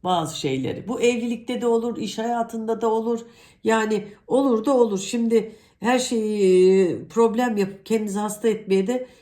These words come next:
çalışmayın lütfen. Evet.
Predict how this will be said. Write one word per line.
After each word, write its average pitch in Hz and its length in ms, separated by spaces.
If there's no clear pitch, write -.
çalışmayın 196 680
lütfen. 233 500
Evet. 151 280